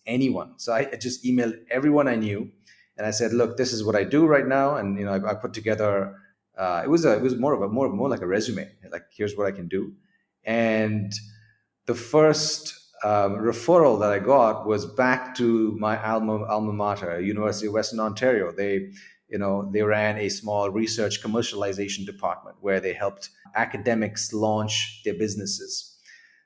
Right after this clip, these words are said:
So, and they were looking for someone who could help with that. And, you know, I was lucky I got a referral to that, uh, unit within the university. Uh, and so I learned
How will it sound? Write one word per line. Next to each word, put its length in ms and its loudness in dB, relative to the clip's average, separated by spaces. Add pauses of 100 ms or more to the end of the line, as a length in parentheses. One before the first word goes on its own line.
(100)
So, 400 4
and 140 4
they 40 6
were 80 6
looking 260 2
for 540 0
someone 300 -4
who 160 -6
could 280 -4
help 280 -4
with 140 -6
that. 340 -2 (180)
And, 260 -8 (680)
you 100 -4
know, 260 -2 (120)
I 60 6
was 140 6
lucky 320 4
I 80 4
got 520 2
a 20 -6
referral 760 -2
to 80 -6
that, 400 -2
uh, 320 -2 (300)
unit 380 0
within 200 -2
the 60 -4
university. 600 -2 (480)
Uh, 200 0
and 160 2
so 140 6
I 80 8
learned 500 4